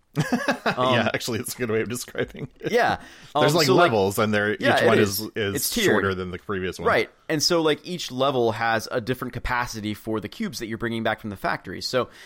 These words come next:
Speaker 2: if you, like, brought home a whole bunch of blue cubes, if you brought home, like, four of those,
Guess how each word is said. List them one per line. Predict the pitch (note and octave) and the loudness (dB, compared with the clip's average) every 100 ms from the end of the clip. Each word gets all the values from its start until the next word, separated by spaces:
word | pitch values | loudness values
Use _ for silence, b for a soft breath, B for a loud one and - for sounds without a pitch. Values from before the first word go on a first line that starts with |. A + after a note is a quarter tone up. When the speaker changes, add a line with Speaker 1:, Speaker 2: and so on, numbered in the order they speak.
| B | B
Speaker 2:
if | - C3 | -10 -6
you, | C3+ - - | -8 -10 -4
like, | C3+ - - | -4 -4 -2
brought | C#3+ C#3+ | 0 2
home | C#3+ | 2
a | A2+ | 0
whole | G2+ D#3 C#3+ - - | 0 0 0 -2 -6
bunch | - D3+ - | 0 0 0
of | A#2+ F#2+ | -4 -2
blue | C3 G3 | -4 -4
cubes, | - A2+ A2+ A#2 A2+ | -6 -6 -6 -6 -10
if | |
you | G#2 | -6
brought | B2+ F#2+ | -4 -4
home, | C3 | -4
like, | A#2 G2 | -6 -6
four | - F#3+ C#3+ | -6 0 0
of | G2+ | 0
those, | G2 F#2+ B2 | -2 -2 -4